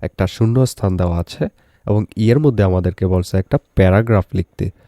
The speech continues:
তো চলো আমরা প্রথমে ডি এর কাজটা সম্পন্ন করে নিই। ডি এর মধ্যে বলছে, "Read the chart and fill in the gaps with information from the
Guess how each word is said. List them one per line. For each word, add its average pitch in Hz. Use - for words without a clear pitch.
তো -
চলো 120
আমরা 123
প্রথমে 101
ডি 110
এর 123
কাজটা -
সম্পন্ন 92
করে 92
নিই। 120
ডি 117
এর 139
মধ্যে 107
বলছে, 92
"Read 113
the 110
chart 95
and 101
fill 151
in 101
the 92
gaps 92
with 101
information 107
from 95
the 110